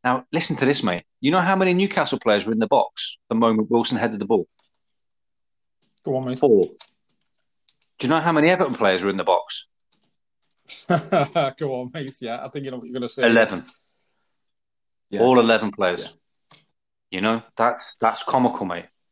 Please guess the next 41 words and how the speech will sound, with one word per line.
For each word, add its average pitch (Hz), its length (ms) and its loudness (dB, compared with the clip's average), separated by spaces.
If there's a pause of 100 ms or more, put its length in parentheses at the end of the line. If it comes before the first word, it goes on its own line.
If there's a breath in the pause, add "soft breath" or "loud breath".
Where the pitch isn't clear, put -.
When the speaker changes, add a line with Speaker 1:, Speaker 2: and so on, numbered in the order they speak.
(120)
Speaker 1:
It's - 180 -16
absolutely 110 400 -2
comical. 95 480 -8
Speaker 2:
Yeah, 98 180 0
that's 98 220 -6
a, 104 80 -6 (880)
that's 123 180 -2
a 147 40 0
worry, 113 240 0
mate. 123 200 0
And 135 120 -4
it's, - 300 -6
it, 127 260 -8
it's - 200 -4
strange, 139 340 -4
isn't 127 180 -8
it? 135 100 -10
'Cause - 380 -10 (200)
this 143 220 -4
season, 135 340 -4
you 123 40 -6
know, 113 60 -6
we've 107 140 -12
been 139 180 -6
so 123 220 -2
strong 120 340 -6
on 135 100 -4
set 131 300 -6
pieces, 117 400 -4
Speaker 1:
Mm-hmm. - 760 -10
Speaker 2:
um, 104 100 -16 (260)
attacking 123 480 -2
and 117 180 -4
defending 131 480 -6
them. 117 160 -10 (220)
Um, 101 560 -6
it 117 140 -4
was 113 160 -6
really 120 220 0
strange. 113 340 -6
But - 120 -8